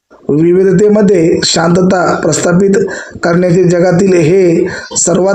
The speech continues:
यशस्वी मॉडेल आहे. पायमलनीवरील प्रबोधन, संविधान देशाचा आत्मा, मुख्य संदेश. आजची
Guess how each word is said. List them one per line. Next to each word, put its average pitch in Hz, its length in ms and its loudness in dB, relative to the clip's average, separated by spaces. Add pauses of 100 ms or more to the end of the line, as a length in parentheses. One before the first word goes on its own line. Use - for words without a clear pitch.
यशस्वी 180 500 0
मॉडेल 185 360 2
आहे. 151 540 0 (1300)
पायमलनीवरील 202 1500 0
प्रबोधन, 175 540 0 (520)
संविधान 190 800 0
देशाचा 180 440 0
आत्मा, 175 720 -2 (520)
मुख्य 180 320 0
संदेश. 175 680 -2 (1120)
आजची 196 680 -2